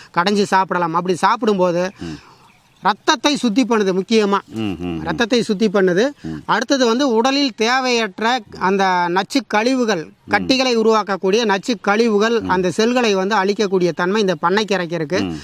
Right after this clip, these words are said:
Speaker 1: அதனால இந்த பண்ணைக்கீரையை வந்து பாத்தீங்கன்னா, இதை பயிர் பண்றதுக்கு பெரிய விஷயம் இல்லை. இந்த ஒரு பூ போதும், ஒரு நூறு செடியை உருவாக்கலாம்.
Speaker 2: கண்டிப்பா.
Speaker 1: இதை கொண்டு போய் வீட்டுக்கு பக்கத்துல எங்கேயாலும் உதிரி விட்டீங்க அப்படின்னா, இதுல இருந்து செடி வரும்.
Speaker 2: ஆமா, இது பிச்சு
Speaker 1: ஆமா,
Speaker 2: வச்சு
Speaker 1: உதிரி விட்டீங்க
Speaker 2: விட்டுக்கலாம்.
Speaker 1: அப்படின்னா,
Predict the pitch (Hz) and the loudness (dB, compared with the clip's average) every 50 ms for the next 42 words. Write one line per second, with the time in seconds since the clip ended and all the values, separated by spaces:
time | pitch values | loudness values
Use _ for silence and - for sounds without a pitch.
0 | - - - - - - 170 170 190 214 240 247 220 202 202 170 170 196 220 247 | -14 -20 -20 -12 -4 -2 -2 2 2 0 2 2 0 0 -2 -2 -2 -2 -2 -2
1 | 254 214 226 220 214 208 202 196 196 208 226 220 196 208 196 170 196 202 226 233 | -2 -2 -2 -2 0 0 0 0 0 0 -2 0 -2 -2 -2 0 0 0 0 0
2 | 208 196 190 - 202 220 240 214 226 208 202 208 208 220 202 175 196 202 226 226 | 0 -2 0 0 0 0 0 0 0 -2 -2 -2 -4 -4 -2 -2 0 2 4 4
3 | 208 196 151 202 196 185 180 175 170 170 180 185 175 190 208 208 165 202 240 262 | 2 2 2 0 0 0 0 0 0 0 0 2 2 2 2 2 0 2 0 0
4 | 226 226 233 220 208 208 190 190 180 170 185 208 214 196 - - 190 190 226 226 | 2 2 0 0 2 2 2 2 2 2 2 4 2 2 2 0 2 2 4 2
5 | 208 190 185 185 185 180 165 - 165 170 196 247 - - - - - - 160 - | 4 2 2 2 0 0 -2 -2 0 -2 -2 -2 -4 -10 -10 -8 -6 -6 -8 -8
6 | 69 - - - - - 208 220 220 180 226 233 247 233 254 247 233 220 233 202 | -14 -16 -16 -10 -2 0 0 0 2 2 0 0 2 0 0 0 0 0 0 0
7 | 233 214 208 190 214 196 226 214 233 220 208 196 196 214 233 240 214 202 214 226 | -2 -2 0 -2 -2 -2 -2 -2 -2 0 0 2 2 2 2 2 2 2 2 2
8 | 233 233 214 196 170 202 196 196 185 165 175 185 240 247 214 185 185 185 190 214 | 2 2 2 2 2 2 2 2 0 0 -2 -2 0 0 0 2 0 0 0 0
9 | 226 - - 185 185 208 208 185 170 156 165 196 247 262 - - 85 85 85 85 | -2 0 0 0 2 2 2 2 2 0 -2 -2 -2 -4 -10 -14 -16 -14 -12 -12
10 | 85 82 - 104 95 - - 113 98 82 73 - - - - - - 160 156 160 | -12 -12 -10 -12 -12 -8 -6 -6 -6 -6 -6 -10 -18 -20 -20 -16 -10 -8 -6 -4
11 | 156 147 151 185 214 226 226 240 214 202 190 202 196 196 185 180 170 170 180 185 | -4 -2 0 0 2 2 2 2 0 0 0 2 0 2 0 0 -2 -2 -2 -2
12 | 240 262 | 0 0